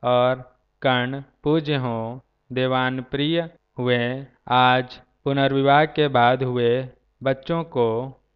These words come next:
लेका वाला, खर्चा, विदुर, गोलक आदि नामों से पुकारा जाता है, परंतु कुमारी अवस्था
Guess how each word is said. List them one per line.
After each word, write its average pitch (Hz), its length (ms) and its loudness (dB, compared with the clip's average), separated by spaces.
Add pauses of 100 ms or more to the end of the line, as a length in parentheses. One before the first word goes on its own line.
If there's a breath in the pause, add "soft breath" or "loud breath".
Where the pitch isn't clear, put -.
(160)
लेका 151 920 0
वाला, 120 580 0 (240)
खर्चा, 139 760 2
विदुर, 139 600 0 (120)
गोलक 135 600 2 (380)
आदि 123 300 -2
नामों 139 300 0
से 120 240 -2
पुकारा 117 500 -2
जाता 117 400 -2
है, 117 420 -2
परंतु 147 1000 -2 (180)
कुमारी 127 580 0
अवस्था 147 920 -2